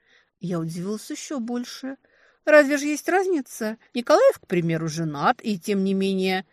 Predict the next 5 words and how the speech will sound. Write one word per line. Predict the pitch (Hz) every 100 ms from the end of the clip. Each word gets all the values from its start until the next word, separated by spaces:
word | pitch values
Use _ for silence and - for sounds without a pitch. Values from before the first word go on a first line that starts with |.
| _ _ _
«Так | 180 170
тебе | 190 180 175
писал | 165 180 196 165
все-таки | - 175 - 170
Николаев». | 156 156 170 156 196 214 127 -